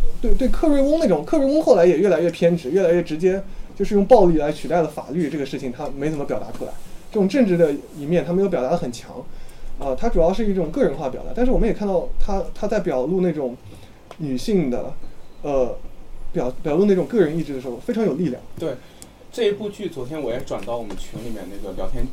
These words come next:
Speaker 2: 记录里面了，然后那个安提格内的版本也是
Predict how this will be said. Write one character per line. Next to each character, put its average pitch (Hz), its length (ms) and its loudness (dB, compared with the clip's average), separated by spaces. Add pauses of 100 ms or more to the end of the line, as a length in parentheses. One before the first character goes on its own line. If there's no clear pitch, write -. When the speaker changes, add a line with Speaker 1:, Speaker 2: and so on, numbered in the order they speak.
Speaker 2:
记 - 120 -10
录 123 140 -8
里 - 60 -10
面 - 100 -6 (160)
了， - 160 -10
然 101 120 -4
后 117 220 0
那 180 180 2
个 104 280 0
安 113 100 -10
提 113 140 -6
格 107 140 0
内 92 100 2
的 101 140 0
版 - 180 0
本 92 160 -4
也 85 60 -8
是 - 80 -6